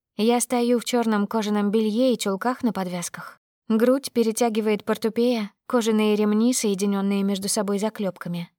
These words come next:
обрамляют грудную клетку и шею. Примечание. Портупея — аксессуар для Б Д С М игр, надеваемый на голое тело, состоящий из скреплённых между собой ремешков, охватывающих тело под грудью, поверх груди и вокруг шеи, как ошейник.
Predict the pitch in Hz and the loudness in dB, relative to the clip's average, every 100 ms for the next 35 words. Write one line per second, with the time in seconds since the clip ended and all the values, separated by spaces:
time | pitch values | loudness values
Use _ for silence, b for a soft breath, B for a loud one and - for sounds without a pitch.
0 | - 214 214 220 226 220 208 214 214 220 | -4 0 2 2 2 0 0 0 2 2
1 | 214 233 226 247 - 196 196 240 226 175 | 2 0 -2 -2 -6 -6 -4 -4 -4 -6
2 | - _ _ _ _ _ _ _ - 196 | -12 _ _ _ _ _ _ _ -4 0
3 | 202 233 214 180 165 156 156 _ _ _ | 2 2 0 -4 -4 -8 -10 _ _ _
4 | _ _ 196 185 202 190 208 233 233 - | _ _ -4 -2 -2 0 0 0 -4 -8
5 | _ _ 208 202 226 226 247 294 254 269 | _ _ -2 0 -2 0 2 2 2 2
6 | 233 214 214 - 226 214 175 160 160 _ | 4 4 2 0 0 0 -2 -6 -12 _
7 | _ _ - 214 208 233 294 302 254 220 | _ _ -2 0 2 2 0 2 2 2
8 | 202 214 202 196 190 233 269 254 - 208 | 2 2 2 0 -2 -2 -2 -4 -6 -6
9 | - 226 285 - 254 240 - 226 220 202 | -2 0 0 0 -2 -2 -2 -2 -2 0
10 | 214 240 247 214 208 196 208 202 202 208 | 2 2 2 0 0 -2 -4 -2 -2 0
11 | 214 220 - 151 - - - 202 214 220 | 0 -2 -8 -14 -16 -14 -4 -4 0 -2
12 | 220 196 202 - 190 - 208 190 185 185 | 0 -2 -2 -2 -6 -2 0 0 -2 -2
13 | 190 226 240 214 196 180 170 220 196 196 | -2 -2 -2 -4 -4 -4 -4 -6 -4 -4
14 | 185 180 180 180 175 208 185 - 247 185 | -4 -4 -6 -4 -6 -6 -6 -4 -2 -4
15 | - 170 208 - 156 143 143 - | -6 -8 -8 -8 -10 -10 -14 -18